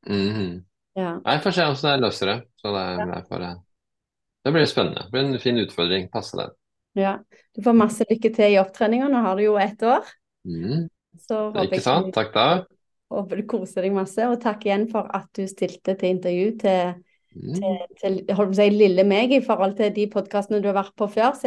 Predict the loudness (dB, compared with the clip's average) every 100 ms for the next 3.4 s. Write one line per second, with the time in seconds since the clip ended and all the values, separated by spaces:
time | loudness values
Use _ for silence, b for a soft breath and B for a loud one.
0 | 0 0 -2 -2 -2 -4 -6 -6 -6 -4
1 | -2 0 -2 -4 -8 -4 -2 -2 -2 -2
2 | 0 0 0 2 0 0 -2 -6 -4 -2
3 | 0 0 0 -2